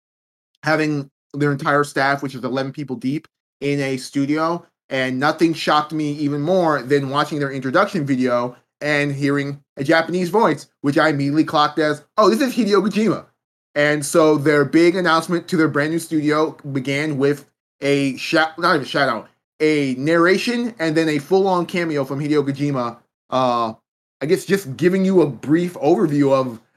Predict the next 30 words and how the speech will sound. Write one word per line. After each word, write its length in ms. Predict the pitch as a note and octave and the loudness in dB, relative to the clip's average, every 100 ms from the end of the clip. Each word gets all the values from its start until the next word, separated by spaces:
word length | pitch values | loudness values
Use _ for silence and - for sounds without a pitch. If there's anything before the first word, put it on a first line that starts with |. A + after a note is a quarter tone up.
| A2 | -2
their 180 | C#3 | 0
development 480 | D3+ D3 D3 D#3+ D#3+ | 2 2 2 2 0
as 140 | D3 C#3 | -2 0
an 60 | |
entertainment 500 | C#3+ C#3 C3+ F3 F3 | -2 -4 -8 -6 -6
group. 220 | - F#2+ - _ _ _ _ | -6 -10 -12 _ _ _ _
So 120 | - | 0
that 160 | F3+ B3+ | 4 4
was 120 | D#3 | 2
insane. 480 | C#3 B2 B2+ C3 F3 _ _ _ - | 0 -4 -6 -6 -8 _ _ _ -4
And 320 | D3 D3+ D3 | -2 -2 0
then 540 | D3+ D3+ D3+ D3+ D3 - | 2 2 2 0 -2 -2
they 160 | C#3 D3+ | 0 0
showed 320 | - E3+ D#3+ | 2 2 4
off 180 | D#3+ D#3 | 2 0
the 60 | |
studio, 500 | C3+ G#3+ A3+ E3+ D#3+ | -6 -4 0 2 0
and 340 | D3+ D3+ D3 - _ _ _ _ _ | 0 -4 -4 -10 _ _ _ _ _
I'm, 680 | F3+ F3+ G#3 G#3 G3+ F#3 F3 _ _ _ _ _ _ _ _ _ - | -2 2 2 2 -2 -4 -6 _ _ _ _ _ _ _ _ _ -2
I'm 180 | G3 | -2
putting 240 | G3 A3 G#3 | 2 0 0
the 140 | F3+ | -4
cart 400 | C#3+ - E3+ E3+ | -6 -2 0 0
before 320 | D3+ C#3+ D#3+ | -4 0 0
the 60 | C#3 | 0
horse, 460 | B2 C3 E3 - - _ _ _ | -2 -2 -2 -4 -18 _ _ _
but 80 | - | -4
this 100 | F3 | -4
is 60 | G#3+ | -2
the, 180 | F#3+ | -4